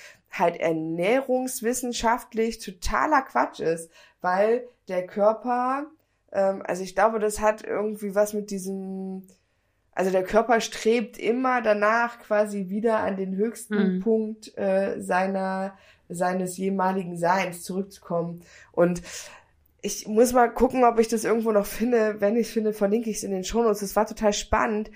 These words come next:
Speaker 1: ähm, weil da wurde eben mit diesem Konzept von The Biggest Loser so abgerechnet, weil das halt, weil die gesagt haben, es bringt nichts, weil es macht deinen Stoffwechsel kaputt,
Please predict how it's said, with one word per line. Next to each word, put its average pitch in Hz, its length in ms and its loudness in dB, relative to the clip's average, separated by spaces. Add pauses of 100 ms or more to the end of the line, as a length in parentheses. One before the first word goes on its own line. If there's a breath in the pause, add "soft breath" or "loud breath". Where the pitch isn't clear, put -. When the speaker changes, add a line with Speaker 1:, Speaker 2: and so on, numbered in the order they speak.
(260 loud breath)
Speaker 1:
ähm, 185 260 2
weil 190 140 4
da 196 180 6
wurde 208 240 4
eben 208 220 -2
mit 196 160 -4
diesem 196 180 -6
Konzept 196 480 -2
von 202 140 0
The 185 80 -2
Biggest 190 400 -6
Loser 202 320 4
so 202 120 0
abgerechnet, 185 720 0
weil 175 160 -4
das 185 200 -12
halt, 185 220 -8
weil 180 100 -6
die 180 100 -8
gesagt 180 300 -8
haben, 196 280 -4 (400 soft breath)
es 185 200 -2
bringt 240 540 2
nichts, 156 420 -4 (280 soft breath)
weil 190 180 2
es 196 160 -4
macht 196 340 -2
deinen 190 320 -2
Stoffwechsel 240 680 0
kaputt, 220 680 0